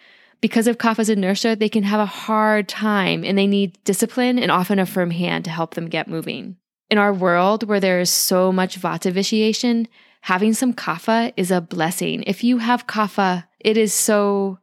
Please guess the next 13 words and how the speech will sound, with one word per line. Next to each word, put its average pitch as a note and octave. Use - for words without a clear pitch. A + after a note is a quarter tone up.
precious. F3+
It F3+
is F#3+
so, F#3
the G3+
kapha G#3+
people, F3+
the G#3
kapha A#3
people G3
are E3
the F#3
ground. D3